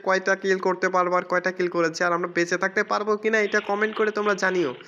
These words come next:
আমার, আমার কষ্ট হলেও থাকতে হবে গাইস, চ্যালেঞ্জ যেহেতু করেছি। ক্রিপারের বাচ্চাকে মারবো, দাঁড়াও। এ নাও।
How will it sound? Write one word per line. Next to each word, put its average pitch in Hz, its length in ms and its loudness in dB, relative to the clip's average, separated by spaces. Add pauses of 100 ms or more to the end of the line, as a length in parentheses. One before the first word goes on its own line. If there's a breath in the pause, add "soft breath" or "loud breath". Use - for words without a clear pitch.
(580 loud breath)
আমার, 170 260 0
আমার 165 280 -2
কষ্ট 170 280 -2
হলেও 196 300 2
থাকতে 170 340 -4
হবে 170 220 2
গাইস, 165 240 0
চ্যালেঞ্জ 202 400 0
যেহেতু 214 260 0
করেছি। 190 440 0
ক্রিপারের 151 480 -4
বাচ্চাকে 123 300 -6
মারবো, 127 260 -4
দাঁড়াও। 135 260 -2 (500 loud breath)
এ 151 140 -2
নাও। 160 200 2